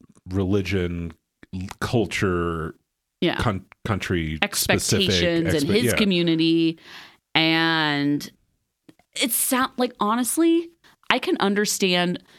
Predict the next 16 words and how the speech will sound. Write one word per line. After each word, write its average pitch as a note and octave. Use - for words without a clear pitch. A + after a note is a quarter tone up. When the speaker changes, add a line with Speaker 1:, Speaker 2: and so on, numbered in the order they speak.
Speaker 2:
Mahmoud's, E3
like, D#3+
annoyance E3+
with E3+
this D#3
clothing D#3
stuff B3+
because G3+
he's G3
like, G3
"We F#3
have G3+
discussed G3
this D3+
ad D#3
nauseum C#3+